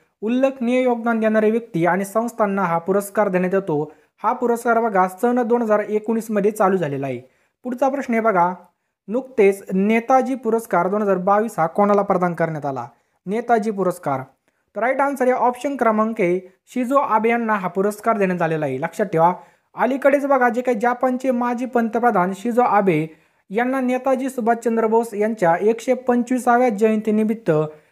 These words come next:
नेताजी पुरस्कार दोन हजार बावीस प्रदान करण्यात आला.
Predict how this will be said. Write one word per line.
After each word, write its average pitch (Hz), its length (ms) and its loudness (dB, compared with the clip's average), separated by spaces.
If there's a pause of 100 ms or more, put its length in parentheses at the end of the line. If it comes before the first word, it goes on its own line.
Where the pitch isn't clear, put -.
(140)
नेताजी 254 460 0
पुरस्कार 240 460 -2
दोन 233 120 -2
हजार 208 180 2
बावीस 208 320 2
प्रदान 214 360 0
करण्यात 202 320 0
आला. 156 300 2